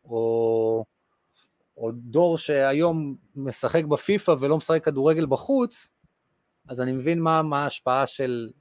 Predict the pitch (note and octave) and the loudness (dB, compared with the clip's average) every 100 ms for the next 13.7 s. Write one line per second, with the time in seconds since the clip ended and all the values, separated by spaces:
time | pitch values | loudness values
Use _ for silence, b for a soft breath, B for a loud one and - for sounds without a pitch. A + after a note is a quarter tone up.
0 | _ - G#2+ A#2+ C3+ A#2 G#2+ - A2 A2 | _ -20 -8 -4 -2 -2 -2 -2 -2 0
1 | G#2+ - A2+ G#2 _ G#2 - C3 C3 B2 | -2 -4 -8 -10 _ -8 -2 -2 -2 -6
2 | G#2+ A#2+ B2 A#2+ G#2+ G#2 - B2+ B2+ A#2+ | -4 0 0 -2 -6 -10 -6 -6 -6 -8
3 | A2+ G#2 G#2 G2 - - C3+ B2 A2+ _ | -10 -14 -20 -20 -20 -8 -2 -2 -4 _
4 | _ _ _ _ _ G#2 G#2 G#2 - G#2+ | _ _ _ _ _ -10 -6 -6 -6 -2
5 | C#3+ D3+ D#3 - A#2+ A2 - - A2 - | 0 0 -2 -2 -4 -4 -8 -2 -2 -2
6 | - _ _ _ _ _ - B2 C#3+ E3+ | -20 _ _ _ _ _ -8 0 2 6
7 | F3 D#3 C#3+ C3+ D3+ D#3+ D#3 D#3 D3 C#3+ | 6 6 6 6 6 4 2 2 2 0
8 | D3 C#3 B2+ - F3 D3 C3+ B2+ B2 - | 0 0 0 0 0 0 -4 -4 -6 -4
9 | D#3 - - D3 D3 B2 - C#3+ - C3+ | -4 -4 -8 -4 -4 -6 -8 -10 -6 -8
10 | A2 G#2+ C#3+ C#3+ C#3+ B2+ A2+ A2+ G#2+ _ | -8 -2 -2 0 -2 0 0 0 -2 _
11 | _ _ _ _ - A#2 A#2+ A#2 B2 D3 | _ _ _ _ -12 -6 -2 0 2 2
12 | C#3 B2+ C#3 D3 C3 A#2 - A2 D3 C#3 | 4 4 4 4 0 -4 -8 -6 -2 -2
13 | C3+ G#2+ - - E3+ E3 | -4 -6 -6 2 2 2